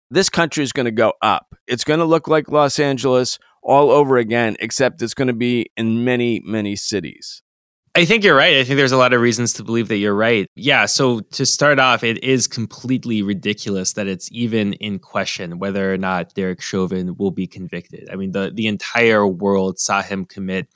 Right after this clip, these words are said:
Speaker 2: this now infamous murder. And, you know, it should also be remembered that he was not even arrested immediately. I mean, that was one of the main things that was fueling the uprising, the fact that he was not immediately arrested for committing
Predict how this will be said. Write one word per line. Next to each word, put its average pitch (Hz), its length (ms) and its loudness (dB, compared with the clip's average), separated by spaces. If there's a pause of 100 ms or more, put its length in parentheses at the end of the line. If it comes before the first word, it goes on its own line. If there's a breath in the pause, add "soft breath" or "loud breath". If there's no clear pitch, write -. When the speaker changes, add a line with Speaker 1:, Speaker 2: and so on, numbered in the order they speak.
(340 soft breath)
Speaker 2:
this 120 240 2
now 117 540 4 (100)
infamous 131 720 0
murder. 101 680 -2 (420 soft breath)
And, 156 180 2
you 175 60 4
know, 175 120 6
it 156 100 2
should 156 120 0
also 208 280 4
be 151 320 4
remembered 127 600 0
that 113 260 0 (200 loud breath)
he - 140 0
was 240 120 4
not 233 200 4
even 190 200 4
arrested 120 440 2
immediately. - 600 -4
I - 40 -8
mean, 135 160 2
that 165 160 2
was 220 220 2
one 165 160 2
of 143 100 -2
the 135 80 0
main 127 260 2
things 123 500 -2
that 110 140 2
was 107 180 2
fueling 123 600 0
the 101 160 -2
uprising, 95 640 -2
the 98 80 -10
fact 110 340 -2
that 101 200 -2 (340 soft breath)
he 156 160 2
was 147 180 2
not 127 300 2
immediately 113 920 -4
arrested 113 540 0
for 123 160 -2
committing 123 640 -2